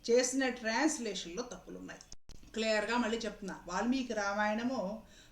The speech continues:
రకరకాల భాషల్లో ట్రాన్స్లేట్ చేసి రాశారు. ఆ రాసే క్రమంలో వాళ్ళ బుద్ధికి తోచింది కొంత, వాళ్ళకు అర్థమైంది కొంత రాశారు.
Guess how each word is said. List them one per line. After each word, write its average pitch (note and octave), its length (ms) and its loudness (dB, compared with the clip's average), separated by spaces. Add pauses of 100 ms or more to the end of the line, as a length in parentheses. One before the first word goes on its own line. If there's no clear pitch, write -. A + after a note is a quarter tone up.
రకరకాల A#3 580 0
భాషల్లో G#3 960 0 (480)
ట్రాన్స్లేట్ C#4 640 2
చేసి A3 260 -2
రాశారు. F#3+ 480 -6
ఆ F#3+ 100 -4
రాసే G#3+ 340 4
క్రమంలో A3+ 920 2
వాళ్ళ A3 260 4
బుద్ధికి A3 340 -2
తోచింది G3 380 -2
కొంత, F#3 420 -4 (580)
వాళ్ళకు A#3 320 4
అర్థమైంది A3 460 0
కొంత F#3 300 -4
రాశారు. - 600 -4